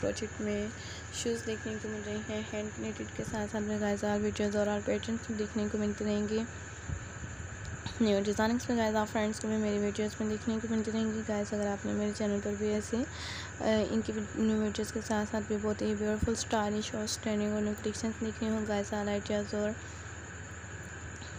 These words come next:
all पैटर्न्स देखने हो तो भी गाइस आप मुझे ज़रूर बताइएगा। बी पैटर्न डॉट कॉम वेबसाइट है तो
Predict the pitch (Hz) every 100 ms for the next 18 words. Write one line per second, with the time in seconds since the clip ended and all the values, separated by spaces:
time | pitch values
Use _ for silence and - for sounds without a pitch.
0 | - 202 220 233 220 226 220 220 214 233
1 | 220 220 214 214 208 202 208 208 208 208
2 | 208 202 208 202 202 247 277 320 - -
3 | - - - - - - 214 226 233 233
4 | 240 240 226 214 - 226 214 202 - 214
5 | 208 214 214